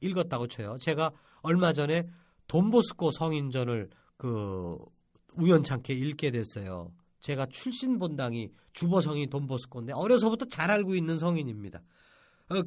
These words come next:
그 성인전도 몇 번 읽어봤었어요. 근데 얼마 전에 그 성인전을 딱 읽는데 어, 야, 가슴이 뭉클하는 거예요. 그분이 그,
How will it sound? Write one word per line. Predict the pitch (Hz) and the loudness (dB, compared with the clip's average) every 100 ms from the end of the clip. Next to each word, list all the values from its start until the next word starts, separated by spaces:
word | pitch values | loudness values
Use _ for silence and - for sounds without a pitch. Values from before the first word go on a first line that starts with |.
| - | -2
그 | 254 | 0
성인전도 | 262 254 240 208 185 190 | 4 6 6 6 2 2
몇 | 170 131 | 0 0
번 | 190 | 0
읽어봤었어요. | 175 190 220 143 110 123 - 98 85 | 0 2 2 2 0 -4 -8 -10 -8
근데 | 170 208 208 | -4 0 0
얼마 | 165 214 254 262 | 4 4 6 6
전에 | 254 254 262 | 6 4 4
그 | 254 247 | 0 0
성인전을 | 247 262 247 254 262 | 2 2 2 2 2
딱 | 269 262 | 2 2
읽는데 | 262 269 269 330 294 - _ _ _ _ _ | 2 2 4 4 4 -4 _ _ _ _ _
어, | 214 285 | 8 12
야, | 269 | 12
가슴이 | 254 226 180 202 202 | 12 6 4 4 6
뭉클하는 | 170 170 - 143 131 156 | 6 4 -2 -4 -4 -6
거예요. | 139 90 90 - _ | -8 -10 -14 -20 _
그분이 | - 208 240 247 | -6 -2 0 0
그, | 254 247 254 | 0 0 0